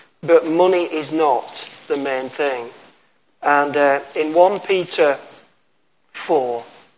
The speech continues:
verse eight to eleven, Peter says this,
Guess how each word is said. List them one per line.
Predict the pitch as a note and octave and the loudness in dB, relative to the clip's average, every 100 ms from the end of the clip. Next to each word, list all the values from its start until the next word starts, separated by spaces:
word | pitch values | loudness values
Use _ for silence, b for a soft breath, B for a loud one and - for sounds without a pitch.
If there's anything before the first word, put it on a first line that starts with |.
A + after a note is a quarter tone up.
| - b b _ | -20 b b _
verse | C#3+ D#3 D3 - D#3+ | 2 4 2 -2 0
eight | D3+ D3 - | 0 -2 -4
to | D#3+ | 0
eleven, | C#3+ C3+ C3+ C3 - - | 2 0 -2 -12 -16 -14
Peter | F#3+ F3+ D#3+ | -10 -8 -6
says | E3+ C#3 - | -4 -4 -6
this, | G#2+ G#2 - - | -12 -12 -12 -12